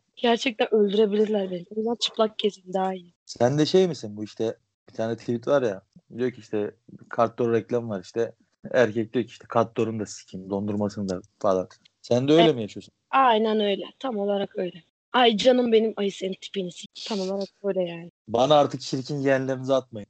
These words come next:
Speaker 2: Kardeşlerinizi atmayın.
Speaker 1: Aynen.
Speaker 2: Ya sen dobrasın mesela, o konuda ne yapıyorsun? Mesela erkek arkadaşın ya da flörtün
Speaker 1: Hı hı.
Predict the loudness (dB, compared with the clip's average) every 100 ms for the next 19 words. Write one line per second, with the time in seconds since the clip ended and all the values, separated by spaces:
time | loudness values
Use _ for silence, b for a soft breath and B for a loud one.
0 | _ -6 -6 -6 -8 -8 -8 -8 -8 -10
1 | -16 -18 _ 6 8 8 6 2 -4 _
2 | _ -8 -4 0 4 4 4 -2 -4 -10
3 | -6 -6 -4 -6 -6 -2 -2 -4 -10 -14
4 | -10 -4 -4 -2 -4 -4 -6 -10 -14 -12
5 | -10 -6 -4 -4 -8 -14 _ -10 -6 -6